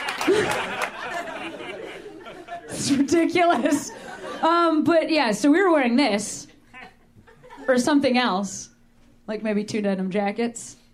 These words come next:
sewn together. <laughs> Yeah, and buttoned together. Yeah, we, I button my denim jacket to this side, and then she buttons hers to our baby we don't have yet. We're gonna have that baby.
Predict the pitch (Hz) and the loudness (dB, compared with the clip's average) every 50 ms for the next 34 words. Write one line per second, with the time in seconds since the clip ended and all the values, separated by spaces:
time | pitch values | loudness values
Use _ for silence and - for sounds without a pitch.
0 | _ _ _ - - - 220 202 202 - 208 190 208 196 196 202 214 233 226 - | _ _ _ -16 -10 -6 -4 -2 -2 -2 0 0 0 2 2 2 2 0 -2 -10
1 | - - - - - - - - 247 240 - - - - - - - - - - | -16 -18 -18 -18 -18 -16 -16 -12 -12 -10 -10 -8 -8 -6 -6 -4 -4 -4 -4 -4
2 | - - - - - - - - - - - - - - - - - 233 240 - | -4 -4 -4 -4 -2 -2 -2 -4 -4 -4 -6 -8 -10 -12 -12 -10 -6 -6 -4 0
3 | 311 285 254 277 277 - - - - - - - - 302 320 302 269 240 247 247 | 0 0 0 -2 -10 -16 -20 -20 -20 -20 -12 -4 0 2 4 4 4 4 4 4
4 | 277 285 302 294 302 294 349 359 - 370 339 311 285 262 294 349 339 311 277 262 | 4 6 6 6 6 6 6 6 6 6 4 4 4 4 4 4 4 4 4 4
5 | 269 339 349 370 359 285 294 320 330 320 320 320 311 294 285 294 294 294 294 - | 4 4 6 4 4 4 4 4 2 4 2 2 6 6 6 6 6 4 2 -4
6 | - - - _ - - - 240 262 269 277 277 285 277 262 247 240 233 185 - | -10 -20 -20 _ -16 -6 0 2 2 4 4 4 4 2 4 4 2 2 2 -2
7 | - - 247 254 240 233 233 233 - 240 233 247 277 302 294 - - 269 247 247 | -6 0 2 2 2 2 0 0 0 0 2 4 4 2 2 0 0 2 2 4
8 | 277 269 277 277 294 277 - - - - - - - - - - - - - 214 | 4 4 4 4 4 2 2 0 -2 -4 -6 -6 -6 -8 -8 -6 -6 -4 -2 -2
9 | - - - - 208 226 240 233 240 - - - 302 302 269 285 262 240 240 247 | -2 -2 -2 -2 2 4 4 4 4 4 2 4 4 4 4 4 4 4 4 4
10 | 240 - - 277 277 269 240 254 - - - 220 214 214 202 196 - 240 247 277 | 4 4 4 2 2 2 2 0 -2 -2 0 2 2 2 0 2 2 2 4 4
11 | 254 240 220 - 226 226 214 208 214 208 208 208 196 214 214 208 226 220 - - | 2 2 0 0 0 0 0 -2 -2 0 0 0 0 0 0 0 0 -2 -4 -10
12 | - - - 185 - - - - - - - - - 480 - - - - - 554 | -20 -18 -18 -14 -12 -12 -12 -10 -10 -8 -8 -8 -6 -4 -4 -4 -2 -2 -2 -4
13 | - - - - - - - - - - - - - - - - - - - - | -4 -4 -4 -4 -4 -4 -4 -4 -8 -8 -10 -10 -10 -12 -12 -12 -12 -12 -14 -16
14 | - - - - - - - - - - - - - 196 196 208 214 220 220 214 | -16 -16 -18 -18 -18 -18 -18 -18 -18 -18 -18 -16 -8 -4 -2 -2 -2 -2 -2 -2
15 | 233 254 262 262 208 190 208 214 - - 240 262 - 220 226 - 185 170 | 0 2 2 2 0 0 -4 -4 -2 0 0 2 2 2 0 0 0 -4